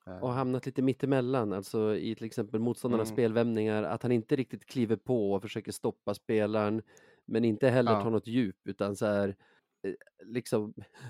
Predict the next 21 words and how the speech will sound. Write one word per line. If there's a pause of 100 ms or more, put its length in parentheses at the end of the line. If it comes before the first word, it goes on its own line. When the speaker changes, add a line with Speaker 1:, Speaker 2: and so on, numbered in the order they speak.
(120)
Speaker 2:
har
du
spelvänt
mot
honom
har
du
ganska
lätt
bara
kunna
lägga
ner
i
kortplanket, (440)
åka
runt
Speaker 1:
Mm.
Speaker 2:
honom (180)
och
sen,